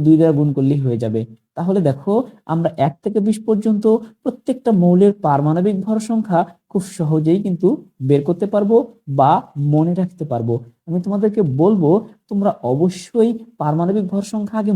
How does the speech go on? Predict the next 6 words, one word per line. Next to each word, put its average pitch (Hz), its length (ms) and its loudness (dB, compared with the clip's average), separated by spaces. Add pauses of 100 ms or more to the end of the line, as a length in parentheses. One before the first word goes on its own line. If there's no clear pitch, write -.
(100)
মুখস্থ 180 320 -4 (160)
করবে। 208 240 0 (440)
এরপর 156 540 0 (520)
যদি 226 220 4 (100)
কখনো 220 280 -2 (140)
পরীক্ষার 190 440 0